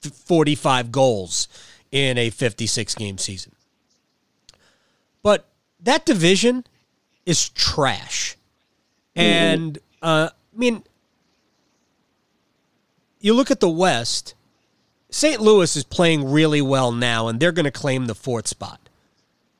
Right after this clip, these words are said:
Speaker 1: But Arizona was in it until about ten days ago,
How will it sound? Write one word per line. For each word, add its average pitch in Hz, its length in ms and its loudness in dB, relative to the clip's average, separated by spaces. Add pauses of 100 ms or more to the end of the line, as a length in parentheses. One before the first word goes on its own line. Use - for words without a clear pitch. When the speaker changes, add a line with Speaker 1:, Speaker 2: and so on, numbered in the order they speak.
(320)
Speaker 1:
But 190 340 2 (220)
Arizona 220 640 4
was 156 360 0 (120)
in 190 220 2
it - 400 -8 (260)
until 180 360 2
about 156 440 0 (720)
ten - 280 0
days 170 300 4
ago, 98 360 -8